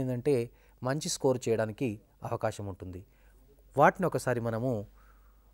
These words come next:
రాసుకుందాము, వాటి గురించి తెలుసుకుందాం. Secant square theta plus cosecant square theta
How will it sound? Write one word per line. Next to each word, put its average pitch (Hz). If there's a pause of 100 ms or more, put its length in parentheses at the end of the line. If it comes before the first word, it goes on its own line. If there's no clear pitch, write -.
(680)
రాసుకుందాము, 107 (200)
వాటి 143
గురించి 120 (240)
తెలుసుకుందాం. 110 (3750)
Secant 208
square 151 (100)
theta 104 (1700)
plus 214 (160)
cosecant 165
square 131 (100)
theta 117